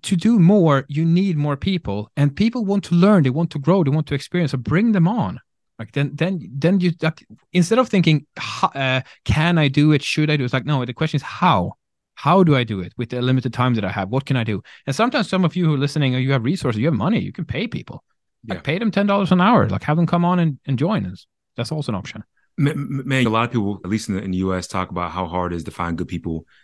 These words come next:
Speaker 2: to find people that are willing to work. I mean, that's a common, you know,
Speaker 1: Well,
Speaker 2: theme.
Speaker 1: I had eight people first.
Speaker 2: Okay.
Speaker 1: And now we're six. We're at nine. So we didn't start out with, <laughs> with this.
Speaker 2: Yeah.
Speaker 1: I,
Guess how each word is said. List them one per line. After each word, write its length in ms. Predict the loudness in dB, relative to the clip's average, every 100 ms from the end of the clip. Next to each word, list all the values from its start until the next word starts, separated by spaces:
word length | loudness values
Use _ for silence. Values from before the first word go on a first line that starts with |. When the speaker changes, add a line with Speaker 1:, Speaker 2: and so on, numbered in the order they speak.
| _ -14
Speaker 2:
to 60 |
find 260 | -4 -4 -2
people 120 | -2
that 80 | -2
are 100 | -2
willing 220 | -2 -2
to 60 | -4
work. 320 | -6 -8 -10 -12
I 60 | -8
mean, 80 |
that's 240 | -6 -6 -10
a 60 | -14
common, 460 | -8 -4 -4 -6 -10 -12
you 100 | -12
know, 180 | -10 -2
Speaker 1:
Well, 100 | -2
Speaker 2:
theme. 80 | 0
Speaker 1:
I 100 | -2
had 320 | 0 0 0 0
eight 260 | 0 0
people 340 | -2 -4 -4 -8
first. 640 | -6 -4 0 -2 -4 -18 _ -20
Speaker 2:
Okay. 260 | -16 -12 -12 _ -6
Speaker 1:
And 180 | -2 2
now 220 | 2 2
we're 120 | 0
six. 420 | -4 -10 -14 -20 _ _
We're 140 | -2 0
at 100 | 2
nine. 420 | 0 0 -4 -8 _ _ _ _ _ _ _ _ -10
So 380 | 0 2 2 -2 -4
we 120 | -2
didn't 220 | 0 0
start 320 | 0 0 2
out 280 | 2 0 -4
with, 260 | -10 -10 -12 -14 -20 _
<laughs> 260 | _ -4
with 160 | -4 -2
this. 220 | -6 -8 -14 -18 -18 -8
Speaker 2:
Yeah. 80 | -2
Speaker 1:
I, 120 | -2